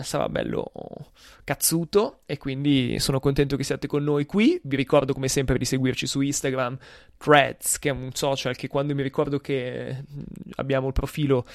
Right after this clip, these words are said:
ci scrivo qualcosa perché mi piace sempre. Eh, su Instagram è il social dove siamo più attivi, stiamo iniziando a pubblicare un po' più di, di reel, di post, di storie, quindi è, è dove siamo aggiornati un pochettino di più.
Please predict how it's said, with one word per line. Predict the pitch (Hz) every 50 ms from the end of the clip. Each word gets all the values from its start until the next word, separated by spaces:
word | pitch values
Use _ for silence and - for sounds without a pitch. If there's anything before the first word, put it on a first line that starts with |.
| - - - -
ci | - - 139
scrivo | - 156 151 147 143
qualcosa | - 147 143 - - 156 143 135 131 131 -
perché | - 117 131
mi | 127 127
piace | 120 - 131 - 139
sempre. | - - - 185 220 233 - 269 330 311 - - - - - - _ _ _ _
Eh, | - 165 156 156 151 147 143 139 135 131 127 127 123 123 120 113 -
su | - - - 175
Instagram | 185 175 - - 151 143 139 131 -
è | - 143 - - - 165
il | 151 135
social | - - 160 156 - 151 143
dove | 143 135
siamo | - - 143 139
più | 131 147 147
attivi, | - _ - 180 170 165 151 131 135 127
stiamo | - - 131 127 123 120 - -
iniziando | 131 131 - - 135 139
a | 127
pubblicare | - 135 127 131 127 143 131
un | 131 131
po' | -
più | 131 - - 139
di, | 135 139 117 - - - - - - - _
di | - 135 139 139 139
reel, | 139 151 160 160 156 156 151 147 147 147 147 143 139 131
di | 131 135 -
post, | - - 156 147 147 147 147 143 - - 151
di | 131 127
storie, | - - - - 165 151 147 143 139 135 135
quindi | 123 - 139 135 131 - -
è, | - 143 135
è | - - 147
dove | 135 151 139 143
siamo | 135 - - 139 135 139
aggiornati | 135 131 139 131 120 135 131 - 143
un | 135
pochettino | - 139 139 139 - 139 135
di | 139 147 147
più. | - 208 247 320 359